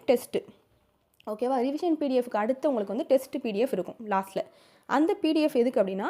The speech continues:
அந்த பர்டிகுலர் இயர்லேருந்து கொஸ்டின்ஸ் எல்லாமே இருக்கும். And டி என் பி எஸ் சி இப்போ கரண்ட்டாக எப்படி கொஸ்டின் கொடுக்குறாங்களோ, எக்ஸாம்பிள் கூற்று காரணம் நிறையா கொடுக்குறாங்க, இல்லை கூற்று ஒண்ணு,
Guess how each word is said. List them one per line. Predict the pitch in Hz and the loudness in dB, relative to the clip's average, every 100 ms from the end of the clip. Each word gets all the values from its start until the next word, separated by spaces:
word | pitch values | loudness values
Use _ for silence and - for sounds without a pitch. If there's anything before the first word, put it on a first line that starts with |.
| 539 - _ - | -6 -12 _ -6
அந்த | 233 240 | -2 -2
பர்டிகுலர் | 240 311 294 339 254 | -2 -2 2 2 4
இயர்லேருந்து | 285 269 220 196 294 494 _ - | 2 2 0 -2 -4 -6 _ -2
கொஸ்டின்ஸ் | 254 294 269 240 | -2 0 -2 0
எல்லாமே | 214 202 240 | -2 -2 -2
இருக்கும். | 220 190 262 - - _ _ - | -4 -4 -6 -6 -12 _ _ -6
And | 262 294 - _ | -4 -4 -8 _
டி | 320 349 | -2 0
என் | 349 | 2
பி | 320 | 0
எஸ் | 320 | 0
சி | 320 | 0
இப்போ | 294 277 254 | -2 -2 0
கரண்ட்டாக | 226 277 302 294 339 - | 0 2 0 2 0 0
எப்படி | 220 349 339 | -4 -2 -2
கொஸ்டின் | 247 233 277 262 | 0 -2 -2 -4
கொடுக்குறாங்களோ, | 208 208 190 185 196 196 - 226 | -2 -2 0 4 4 2 -6 -6
எக்ஸாம்பிள் | 214 233 233 247 | -2 0 0 0
கூற்று | 277 - 240 | 0 0 0
காரணம் | 214 208 208 | 0 0 -2
நிறையா | 190 196 196 | 0 0 0
கொடுக்குறாங்க, | 190 185 180 180 180 - _ - | -4 -4 -4 -2 -4 -6 _ -8
இல்லை | 240 240 240 | -2 0 0
கூற்று | 269 269 262 | -2 -2 -2
ஒண்ணு, | 233 233 | -2 -2